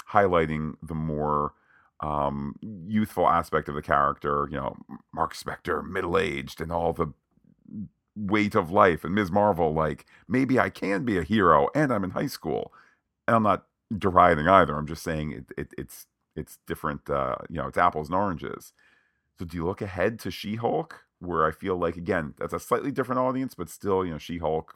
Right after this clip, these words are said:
fully adult character, and so, so on and so forth. It,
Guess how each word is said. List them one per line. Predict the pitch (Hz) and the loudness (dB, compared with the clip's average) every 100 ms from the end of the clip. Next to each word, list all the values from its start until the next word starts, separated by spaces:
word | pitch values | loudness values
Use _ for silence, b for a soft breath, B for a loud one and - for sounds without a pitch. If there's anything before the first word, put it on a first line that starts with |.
| - | -8
fully | 82 87 | -4 -4
adult | 73 76 - | -2 -4 -4
character, | 71 73 73 78 | -6 -4 -6 -8
and | 76 | -10
so, | - 73 73 69 - - | -8 -6 -4 -6 -12 -18
so | - 80 | -10 -10
on | |
and | 71 | -8
so | - 71 | -8 -8
forth. | - 69 67 - _ _ _ _ _ _ _ _ _ _ _ _ _ _ - | -6 -4 -4 -8 _ _ _ _ _ _ _ _ _ _ _ _ _ _ -8
It, | 101 | -8